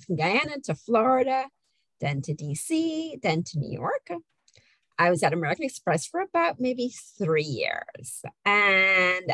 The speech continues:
I did not like it. <laughs> I, I, I always say I think I'm not the personality for corporate job. And interestingly, while I was there, I thought about, well, you know, I was really depressed at a cer-, at a certain point, and I thought about what could I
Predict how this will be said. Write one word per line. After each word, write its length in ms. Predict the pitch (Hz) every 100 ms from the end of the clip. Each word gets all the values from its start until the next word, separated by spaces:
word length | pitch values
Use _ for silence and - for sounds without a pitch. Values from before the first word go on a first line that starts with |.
| -
I 720 | 175 175 170 170 175 170 165 -
did 140 | 170
not 140 | 127
like 220 | 127 - -
it. 120 | - - _ _ _ _ _ _ _ _ -
<laughs> 180 | - 247
I, 180 | 247 226
I, 140 | 208 226 -
I 140 | - 208
always 220 | 190 254
say 140 | 226
I 120 | 160 196
think 220 | 202 143
I'm 300 | 185 190 180
not 240 | 175 170 - _
the 100 | 170 -
personality 960 | - 170 - 160 151 151 165 - 147 151 _ _
for 140 | 156
corporate 680 | 131 - - - _ 123 -
job. 440 | - 52 50 50 - - - _ _ _ _ _ _ _ _ _ _ _ -
And 460 | 202 196 202 202 - -
interestingly, 800 | 240 262 320 - 220 202 175 165
while 400 | 175 170 165 190
I 40 |
was 260 | 208 214 185
there, 300 | 170 151 151
I 80 | 165 -
thought 160 | 151
about, 380 | 175 147 139 -
well, 240 | 135 143 143
you 80 |
know, 100 | 156
I 40 | 143
was 180 | 147 170
really 240 | 180 196
depressed 480 | 208 - - 156 -
at 120 | -
a 80 | 156
cer-, 200 | - -
at 100 | 156
a 60 | 160
certain 300 | 151 139 139
point, 360 | - 147 - -
and 80 | 139
I 60 |
thought 160 | - 151
about 180 | 117 170
what 220 | 170 -
could 100 | 135
I 160 | -